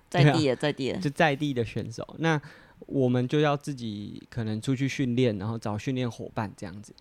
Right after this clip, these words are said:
Speaker 1: 嗯。
Speaker 2: 那因为我们那时候有这样子的互动，然后追踪了I G，然后我现在才回想，他那时候自己一个人去纽西兰比赛，他的车还在那边被偷了，<laughs> 就是有好多很特别的事情，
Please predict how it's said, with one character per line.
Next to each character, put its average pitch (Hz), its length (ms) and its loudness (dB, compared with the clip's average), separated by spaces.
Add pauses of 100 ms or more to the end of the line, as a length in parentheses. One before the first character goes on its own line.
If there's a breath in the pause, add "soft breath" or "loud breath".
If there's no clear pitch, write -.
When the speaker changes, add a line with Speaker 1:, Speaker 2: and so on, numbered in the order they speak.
Speaker 1:
嗯。 170 260 -6
Speaker 2:
那 143 300 2 (280)
因 226 240 2
为 277 120 6
我 113 180 2
们 110 140 -4
那 135 120 0
时 123 160 -6
候 120 340 0 (420 loud breath)
有 117 240 0
这 131 100 -2
样 127 160 0
子 123 60 -4
的 117 80 -2
互 123 280 0
动， 113 280 2
然 110 120 -6
后 117 400 -4
追 131 160 0
踪 127 200 0
了 117 60 0
I 117 220 -2
G， 117 300 -4
然 110 180 -6
后 117 240 -2 (380)
我 156 240 4 (240)
现 226 300 2
在 220 120 6
才 151 240 6
回 143 220 6
想， 117 300 0 (400 soft breath)
他 240 100 0
那 262 160 6
时 160 80 4
候 165 120 8
自 180 160 -4
己 139 160 -4
一 120 60 -2
个 127 120 2
人 120 120 0
去 131 460 0
纽 110 120 0
西 120 120 -2
兰 123 120 0
比 107 160 -8
赛， 120 240 2
他 127 160 2
的 139 60 2
车 139 220 0
还 113 180 -4
在 135 140 0
那 135 100 2
边 135 140 -2
被 151 180 2
偷 143 320 2
了， 123 140 2 (120)
<laughs> - 160 -14
就 185 80 0
是 190 140 0
有 170 140 2
好 123 140 -4
多 160 260 4 (320 loud breath)
很 123 100 -4
特 165 180 2
别 127 200 0
的 120 60 -2
事 147 200 -8
情， - 180 -6